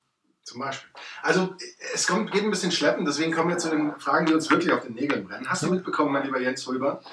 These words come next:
Speaker 1: dass es von deinem Lieblingsfilm, all time, ever, ein, eine Fortsetzung geben wird?
Speaker 2: Ich hab noch nicht ganz versta-, genau verstanden, wo ich sie sehen kann.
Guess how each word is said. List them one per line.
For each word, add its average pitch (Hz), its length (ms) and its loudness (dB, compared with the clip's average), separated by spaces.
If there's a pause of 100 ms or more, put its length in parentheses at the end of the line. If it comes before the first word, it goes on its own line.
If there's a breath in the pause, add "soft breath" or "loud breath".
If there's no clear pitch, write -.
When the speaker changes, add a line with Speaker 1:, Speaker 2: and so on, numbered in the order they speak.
(320 loud breath)
Speaker 1:
dass 135 180 -4
es - 300 -2
von 131 280 -4 (120)
deinem 165 320 0
Lieblingsfilm, 120 760 -4 (720)
all 170 200 4
time, 92 300 -4 (120)
ever, - 420 -2 (600 loud breath)
ein, 131 720 -4 (340)
eine - 140 -10
Fortsetzung 147 500 -6
geben 90 160 -8
wird? 87 100 -6 (200)
Speaker 2:
Ich - 80 0
hab 165 80 8
noch 202 100 6
nicht 208 140 6
ganz 202 180 6
versta-, 196 380 4
genau 170 240 6
verstanden, 180 400 2
wo 180 100 8
ich 180 100 4
sie 175 60 -4
sehen 214 260 -2
kann. 107 200 -10